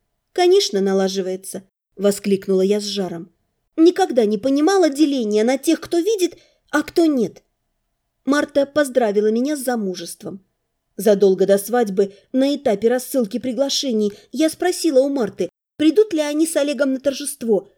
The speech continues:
и сказала, что прежде всего беспокоюсь за них, а не за спорящий Виссаратов, которых пригласят на банкет. И мы поняли друг друга. Олег и Марта — часть моего мира, моя отдушина,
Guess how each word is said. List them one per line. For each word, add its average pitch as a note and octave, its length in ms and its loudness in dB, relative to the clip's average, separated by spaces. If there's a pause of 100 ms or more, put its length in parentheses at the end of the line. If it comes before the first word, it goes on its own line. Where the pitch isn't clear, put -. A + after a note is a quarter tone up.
(300)
и D4+ 60 0
сказала, F4 420 0
что F#4+ 180 -2
прежде D4+ 360 0
всего F4 300 0
беспокоюсь E4+ 760 -2
за E4 180 0
них, D4 400 2 (200)
а C4 120 -2
не C#4 140 4
за D#4 140 2
спорящий D4+ 520 -2
Виссаратов, D4+ 600 -4 (220)
которых A#3 400 4
пригласят B3 500 -2
на A#3 80 -4
банкет. C4 540 -4 (720)
И D#4 100 4
мы D#4+ 160 4
поняли B3 500 0
друг G#3+ 240 -2
друга. G3 340 -4 (560)
Олег B3+ 340 2
и C#4 40 -2
Марта — C4+ 420 -2
часть B3 380 0
моего B3+ 400 -2
мира, A3+ 380 -2 (340)
моя D4 280 0
отдушина, A#3 800 -2